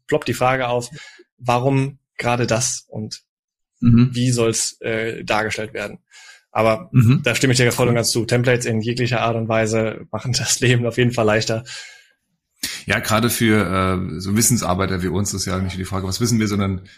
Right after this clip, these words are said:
Speaker 2: wir wissen, wo es steht, hoffentlich.
Speaker 1: <laughs> Genau.
Speaker 2: Wir müssen nicht ganz so lange mehr zumindest suchen.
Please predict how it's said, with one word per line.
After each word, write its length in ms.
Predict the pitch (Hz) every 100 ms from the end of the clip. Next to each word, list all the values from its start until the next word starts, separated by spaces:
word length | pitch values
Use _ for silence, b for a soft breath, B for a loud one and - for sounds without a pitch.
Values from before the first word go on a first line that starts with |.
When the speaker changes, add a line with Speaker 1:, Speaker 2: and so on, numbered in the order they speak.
| B
Speaker 2:
wir 140 | 113
wissen, 260 | 120 135 113
wo 100 | 107
es 40 | -
steht, 400 | 123 110 - -
hoffentlich. 420 | 113 110 117 -
Speaker 1:
<laughs> 580 | 180 180 180 165 - -
Genau. 180 | 120 117
Speaker 2:
Wir 60 |
müssen 180 | 147 156
nicht 140 | 151
ganz 160 | 139 147
so 60 | 156
lange 200 | 147 175
mehr 180 | 156 -
zumindest 520 | 147 151 147 131 123
suchen. 340 | 143 156 131